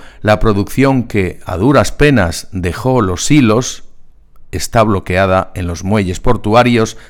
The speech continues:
del Mar Negro debido, por otro lado, al bloqueo naval ruso.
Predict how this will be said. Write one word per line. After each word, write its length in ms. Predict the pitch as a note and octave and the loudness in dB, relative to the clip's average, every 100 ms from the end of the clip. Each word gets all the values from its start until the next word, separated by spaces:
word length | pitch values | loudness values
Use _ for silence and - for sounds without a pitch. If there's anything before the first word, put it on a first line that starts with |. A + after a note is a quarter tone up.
| - | -8
del 220 | F#2+ F2 | -6 -2
Mar 260 | A2 G2+ | 0 0
Negro 420 | G2+ A#2 A#2 A#2 A#2 - - - | 0 0 2 2 0 -10 -20 -8
debido, 540 | G2+ A2+ A#2+ C#3 C3+ | 0 4 6 6 4
por 120 | A#2 | 2
otro 220 | B2+ A#2+ G#2 | 2 0 2
lado, 360 | G#2 G#2+ G#2+ | 2 2 0
al 180 | A2+ A#2 | 0 2
bloqueo 720 | G2+ G2 F2 A#2 A#2 G#2+ - - | 2 0 0 0 2 0 -2 -10
naval 560 | F#2+ F2+ F2+ F#2 F2+ - - | -6 -4 -4 -4 -8 -12 -14
ruso. 480 | F#2+ F2 - - | -8 -8 -8 -10